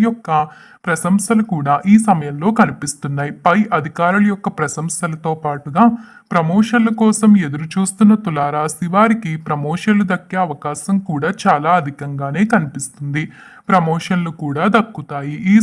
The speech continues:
సమయంలో మీ ఆర్థిక స్థితిలో కూడా మార్పులు జరుగుతాయి.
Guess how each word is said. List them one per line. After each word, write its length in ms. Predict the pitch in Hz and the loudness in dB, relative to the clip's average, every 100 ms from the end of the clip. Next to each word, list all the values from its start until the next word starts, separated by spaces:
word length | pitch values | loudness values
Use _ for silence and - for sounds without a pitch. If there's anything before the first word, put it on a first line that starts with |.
| 226 | 4
సమయంలో 480 | 175 143 139 143 147 175 | 0 -2 -6 -4 0 4
మీ 40 | 208 156 | 4 4
ఆర్థిక 320 | 147 - 196 214 | 0 -8 -6 -4
స్థితిలో 340 | - 156 147 151 156 | -4 -6 -8 -8 -6
కూడా 140 | 143 202 220 | 2 6 8
మార్పులు 420 | 151 139 - 185 185 | 6 0 -10 -8 -6
జరుగుతాయి. 640 | 151 139 139 143 139 143 | -6 -8 -10 -8 -6 -4